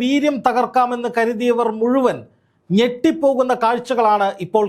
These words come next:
കേരളത്തിലെമ്പാടും കണ്ടുകൊണ്ടിരിക്കുന്നത്. കോൺഗ്രസിൽ പലതരത്തിലുള്ള ഗ്രൂപ്പ് തർക്കങ്ങളുണ്ട്. പ്രാദേശികമായി സംഘടനാ തലങ്ങളിൽ പലയിടങ്ങളിലും പ്രശ്നങ്ങൾ നിലനിൽക്കുന്നുണ്ട്. ആരാണ് മുഖ്യമന്ത്രി സ്ഥാനാർത്ഥി എന്നതിനെ ചൊല്ലിപ്പോലും കോൺഗ്രസിൽ പല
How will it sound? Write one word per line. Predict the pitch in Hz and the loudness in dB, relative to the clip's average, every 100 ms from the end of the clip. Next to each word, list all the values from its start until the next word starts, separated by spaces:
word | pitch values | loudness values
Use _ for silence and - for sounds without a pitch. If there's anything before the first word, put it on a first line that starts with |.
| 208 | 0
കേരളത്തിലെമ്പാടും | 226 247 247 247 220 220 233 233 220 214 208 | 0 2 0 0 0 0 2 0 0 -2 -4
കണ്ടുകൊണ്ടിരിക്കുന്നത്. | 196 190 196 180 170 165 131 104 - _ _ _ _ _ _ - | -2 -2 0 0 0 -4 -6 -10 -20 _ _ _ _ _ _ -2
കോൺഗ്രസിൽ | 196 220 240 247 233 202 - | 0 2 2 2 -2 -2 0
പലതരത്തിലുള്ള | 220 247 240 240 247 254 240 233 226 190 | 2 2 0 0 0 0 0 0 -2 0
ഗ്രൂപ്പ് | 233 233 247 | -2 0 0
തർക്കങ്ങളുണ്ട്. | 247 - 233 226 220 214 240 - _ _ _ - | 0 -2 -2 0 0 0 -2 -4 _ _ _ 0
പ്രാദേശികമായി | 202 240 269 247 254 240 233 233 220 226 | 2 2 0 -2 -2 0 2 0 0 -4
സംഘടനാ | 226 240 247 240 233 | 0 -2 0 0 0
തലങ്ങളിൽ | 226 202 226 214 208 - | -2 -2 0 0 0 -2
പലയിടങ്ങളിലും | 202 233 233 233 226 220 214 208 196 _ _ - | 0 0 0 -2 2 2 2 -2 -12 _ _ -4
പ്രശ്നങ്ങൾ | 202 - 254 240 233 226 | -4 -2 -4 -2 0 0
നിലനിൽക്കുന്നുണ്ട്. | 220 220 190 226 214 208 233 240 _ _ _ _ | 2 0 -2 -2 0 0 0 -4 _ _ _ _
ആരാണ് | - 190 240 240 220 | 0 2 2 0 -2
മുഖ്യമന്ത്രി | - 247 247 240 240 | -2 -2 0 -2 0
സ്ഥാനാർത്ഥി | 240 233 233 233 233 226 | 2 2 2 0 0 0
എന്നതിനെ | 226 220 226 226 | 0 0 2 2
ചൊല്ലിപ്പോലും | 220 220 175 226 202 127 - _ _ _ | 2 0 2 2 2 -2 -14 _ _ _
കോൺഗ്രസിൽ | 196 233 233 - 226 208 | 0 2 0 0 -2 0
പല | 214 | 0